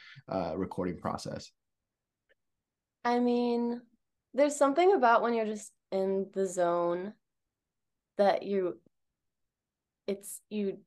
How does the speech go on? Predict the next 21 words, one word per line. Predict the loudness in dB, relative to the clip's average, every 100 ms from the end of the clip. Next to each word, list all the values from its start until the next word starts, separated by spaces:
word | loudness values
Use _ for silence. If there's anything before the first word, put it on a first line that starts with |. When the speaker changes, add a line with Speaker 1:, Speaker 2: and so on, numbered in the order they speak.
| _
Speaker 2:
I | -4 0
don't | 2
know | 4 4
how | 4
to | 0
describe | -2 -2 2 4 4
it. | 2
Like, | 0 2
I, | 4 4 2 -8 -18
one | -2 2 2 2 -6 -12
time | -8 -4 -2 -4 -8 -16 _ _ _ 2
I | 4 4
walked | 4 6 6 4 -2
into | -6 -4 -2
a | -2
session, | 0 0 0 0 0
like, | -2 -4 -10 _ _ _ _ _ _ _ _ _ _ _ _ _
unable | 2 4 4 4 2 -2
to | -4
stop | 2 2 2 -2
crying. | -4 -2 -2 -2 -4